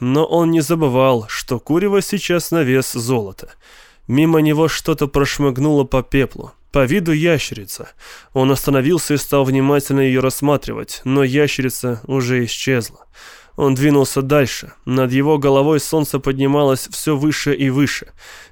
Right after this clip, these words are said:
Несколько мух опустились на плоский камень, лежащий на дороге.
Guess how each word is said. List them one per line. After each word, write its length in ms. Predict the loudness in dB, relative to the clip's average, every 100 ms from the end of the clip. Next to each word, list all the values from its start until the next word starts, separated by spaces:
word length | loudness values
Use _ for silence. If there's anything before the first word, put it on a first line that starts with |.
| -2
Несколько 460 | 0 0 -2 0
мух 240 | 2 0 0
опустились 580 | -2 -4 -2 -4 -2 -2
на 100 | -2
плоский 360 | -2 -2 -6
камень, 420 | -2 0 2 2
лежащий 500 | 2 2 0 0 -2
на 140 | 0 0
дороге. 520 | 2 2 0 -4